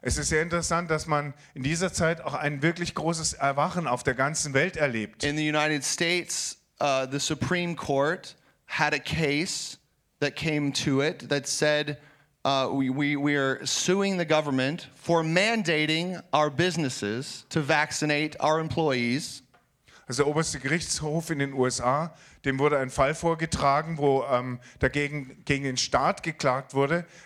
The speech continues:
Speaker 1: der die Arbeitgeber dazu zwingt, ihre Angestellten, äh, unter Druck zu setzen, sich impfen zu lassen.
Speaker 2: And most of these men a-, and women in the, in the court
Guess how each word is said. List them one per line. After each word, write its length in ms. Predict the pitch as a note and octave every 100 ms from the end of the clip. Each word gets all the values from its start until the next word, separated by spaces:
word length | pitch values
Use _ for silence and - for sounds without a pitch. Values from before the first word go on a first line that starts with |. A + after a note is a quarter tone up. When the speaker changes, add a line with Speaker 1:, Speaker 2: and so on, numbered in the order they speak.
| -
Speaker 1:
der 120 | C3+
die 280 | C3 C3 B2+ - -
Arbeitgeber 640 | B2 D#3 D#3 - D3+ E3+
dazu 320 | D3+ C#3+ -
zwingt, 720 | C3 - C3 B2+ F#3+ G3 - C#3+
ihre 200 | C3 B2+
Angestellten, 760 | D3+ D3+ - D3+ C#3 C#3+ C#3 - _ -
äh, 420 | C#3+ C3+ C3+ -
unter 460 | C3+ A#2+ C3+ B2+
Druck 260 | B2 C#3 -
zu 100 | D3+
setzen, 340 | D3 D3 -
sich 160 | C3+ C#3+
impfen 260 | D#3 C#3 C3
zu 140 | B2+
lassen. 340 | A2 G#2 A2 F#2+ -
Speaker 2:
And 360 | - D3 D3 C3
most 400 | D3 D3+ D3+ -
of 80 | D3
these 260 | D3 C3+
men 460 | C3+ C#3 D3 E3 F3+
a-, 460 | - D#3 - C3+ C#3
and 100 | C3+
women 300 | C#3 C#3+ D3
in 180 | C#3+
the, 300 | C#3 C#3 C#3
in 180 | G#2 C3+
the 60 | B2+
court 420 | - C#3 D3+